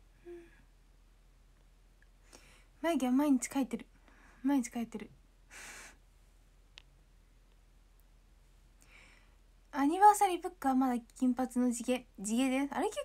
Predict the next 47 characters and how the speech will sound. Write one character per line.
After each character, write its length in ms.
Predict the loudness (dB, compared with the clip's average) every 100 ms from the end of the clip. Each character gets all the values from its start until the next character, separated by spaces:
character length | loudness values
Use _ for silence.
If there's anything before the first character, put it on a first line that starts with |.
| -4
構 160 | -2
ね、 120 | -2 0
前 200 | 2 2
に 120 | -2
撮 120 | -10
っ 20 |
た 180 | -16 -14
ん 100 | -12
で 80 | -12
す 100 | -12
よ、 80 | -14
実 280 | -12 -12 -14
は。 80 | -16 -20 -20 -20 -20 _ -20 -20 -20 -16
結 160 | -12 -10
構 160 | -8 -6
前 220 | -6 -8
に 100 | -10
撮 80 | -14
っ 60 | -18
た。 80 | -20 -20 _ -20 _ -20 -20 -20 -20 -20 -20 -20 -20 -20 -20 -20 -20 -20 -10
ポ 100 | -2
ニ 140 | -2
テ 100 | 0
め 140 | 0 0
っ 40 |
ち 120 | 0
ゃ 40 | -2
好 80 | -2
き。 380 | 0 0 0 -4 -20 -14 -14 -4
ポ 80 | 0
ニ 160 | 0 0
テ、 340 | 0 0 -2 -10
ポ 100 | -6
ニ 140 | -4 -2
テ 120 | -2
が 120 | -4
す 100 | -6
ご 140 | -8 -8
い 80 |
好 180 | -6 -6
評 220 | -6 -8
で。 180 | -8 -10 -14 -20 -20 -20 -20 -20 -12
嬉 240 | -8 -8
し 300 | -6 -6 -6
い 40 |
で 200 | -4 -6
す。 100 | -6